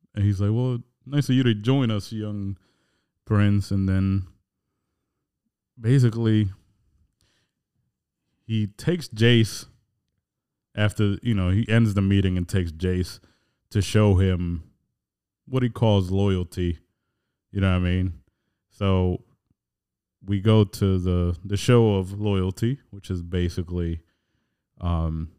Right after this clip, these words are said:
the two Kingsguards members, members who were assigned to Rhaenyra and Daemon, you know, or just Rhaenyra, um,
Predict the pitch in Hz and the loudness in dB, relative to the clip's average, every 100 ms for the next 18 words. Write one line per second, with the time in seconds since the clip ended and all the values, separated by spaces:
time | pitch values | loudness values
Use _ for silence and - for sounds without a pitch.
0 | _ _ 95 - 151 147 156 127 110 101 | _ _ -8 2 4 4 4 4 4 2
1 | 95 92 90 95 90 85 90 85 - _ | 2 2 0 0 0 0 -2 -2 -8 _
2 | _ _ _ 107 101 95 92 98 95 92 | _ _ _ -2 0 2 0 0 0 0
3 | 90 87 - 101 92 90 87 92 87 87 | -2 -2 -2 0 0 -2 -2 -2 -2 -6
4 | - _ _ _ _ - 98 98 95 90 | -10 _ _ _ _ -8 -4 0 2 2
5 | 90 87 85 85 85 92 92 90 87 90 | 0 -2 -4 -6 -6 -2 0 0 -2 -4
6 | 85 _ 95 90 87 87 - _ - 90 | -8 _ -10 -4 -4 -4 -10 _ -10 -4
7 | 95 - 92 90 90 90 92 _ _ _ | -4 -2 -4 -4 -4 -4 -6 _ _ _
8 | _ _ _ 95 90 87 87 85 | _ _ _ -4 0 0 -2 -4